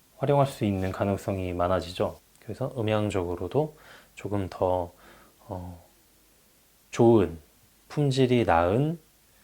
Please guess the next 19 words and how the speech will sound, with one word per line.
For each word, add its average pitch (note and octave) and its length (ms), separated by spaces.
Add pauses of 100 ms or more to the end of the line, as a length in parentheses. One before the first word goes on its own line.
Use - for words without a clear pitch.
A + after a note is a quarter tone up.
(240)
음향을, F2 580 (460)
어, A2+ 260
녹음할 G2 340
수 - 180
있는 E2+ 280 (1600)
그런 F2+ 440 (520)
가능성을 F#2+ 460
만들어 F2 600 (300)
주는 F2+ 300
게 B2+ 220 (540)
바로 F2+ 200
이 E2 120 (320)
캠코더입니다. - 1120 (920)
제가 B2+ 240
생각하기에는 A#2 1080
이, G#2+ 280
이 G#2 60
정도 G#2+ 460
장비는 F#2 640